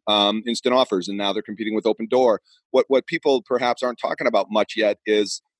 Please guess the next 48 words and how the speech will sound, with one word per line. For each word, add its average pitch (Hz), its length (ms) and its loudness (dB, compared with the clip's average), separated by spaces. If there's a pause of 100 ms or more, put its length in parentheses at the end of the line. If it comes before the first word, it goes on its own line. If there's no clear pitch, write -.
(180)
this 127 140 0
could 143 160 2
be 127 80 2
an 120 60 0
opportunity 117 680 -2 (400)
for 101 360 2 (160)
people. 101 340 -2 (400)
Now, 101 260 0 (260)
the, 110 320 0
we 131 120 4
don't 131 120 0
know 123 80 2
about 110 140 2
the 117 60 -4
mortgage 170 360 0
piece 117 260 -2
yet, 104 240 2
but 107 100 -4
the 113 160 0
agents 131 380 0
clearly 139 520 2 (220)
with 135 120 0
the 135 80 0
iBuyers 120 560 4
and 117 80 -4
the 117 120 4
Opendoors, 123 380 2
they're 120 160 2
only 139 220 2
listing 113 500 -2
back 123 320 2
about 101 240 2
one 113 140 0
and 110 120 -2
a 107 40 -2
half 107 160 -2
percent 107 280 -4
of 101 60 -2
those 95 140 0
properties 113 460 2
that 101 120 -6
they 101 100 -2
take 107 240 -2
in. 117 120 0
As 92 120 -6
you 101 120 -6
heard 101 160 -6
Tom's, 104 400 -6